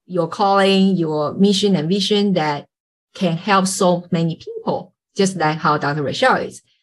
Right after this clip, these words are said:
But you are struggling because your messaging are not clear. And I want you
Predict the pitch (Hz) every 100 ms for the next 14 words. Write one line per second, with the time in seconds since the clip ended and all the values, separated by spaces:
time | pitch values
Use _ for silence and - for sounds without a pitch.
0 | _ _ 190 180 170 - 196 214 180 -
1 | 214 220 196 196 190 - - 151 - 151
2 | 143 165 165 143 139 131 135 139 - 135
3 | - 190 _ _ - 160 151 156 175 190